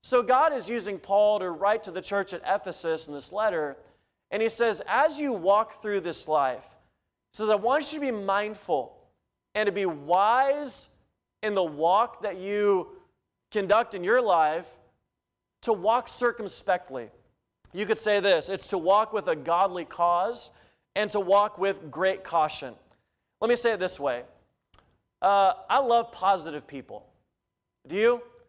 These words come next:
I think naturally it's enjoyable to be around people that are positive. Uh, nobody likes complainers. Nobody likes folks that are negative. And I think if we're honest, all of us can agree that sometimes we are those people.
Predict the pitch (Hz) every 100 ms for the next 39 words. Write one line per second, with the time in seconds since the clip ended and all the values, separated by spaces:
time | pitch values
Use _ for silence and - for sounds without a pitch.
0 | _ _ _ _ _ _ - 254 285 226
1 | 208 233 226 202 180 170 170 180 147 185
2 | 196 170 165 160 160 147 170 170 165 165
3 | 160 - - 175 180 196 208 202 233 175
4 | 127 107 _ _ _ _ _ _ 170 180
5 | 175 160 - - 196 233 254 226 226 226
6 | - 202 - 170 127 110 - - _ -
7 | 180 220 220 214 - 202 196 - 180 165
8 | 160 147 131 - - _ _ _ _ _
9 | - 202 233 247 233 226 233 240 226 -
10 | 208 226 202 220 - 202 160 202 202 -
11 | 202 190 196 175 160 190 175 160 151 -
12 | 151 - 113